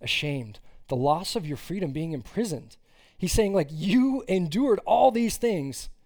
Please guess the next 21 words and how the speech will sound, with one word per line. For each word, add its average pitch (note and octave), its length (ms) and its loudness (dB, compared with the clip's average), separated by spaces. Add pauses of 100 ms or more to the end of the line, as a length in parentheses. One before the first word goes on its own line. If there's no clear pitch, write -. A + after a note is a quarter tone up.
(580)
because A#2+ 220 -10
of A2 140 -18
what? E3 220 -8 (1120)
You C#3+ 340 -6
had D3+ 460 -4
an C3 140 -8
abiding C#3+ 500 -8
possession. - 500 -12 (500)
You C3+ 180 -6
knew D#3 140 -2
you F3 160 -2
had C#3 160 -4
a B2 40 -4
better C3 380 -6
possession - 480 -10 (640)
in C3 100 -8
your B2 120 -4
relationship B2+ 680 -4
with C3 100 -10
Jesus A#2+ 320 -10
Christ. - 480 -16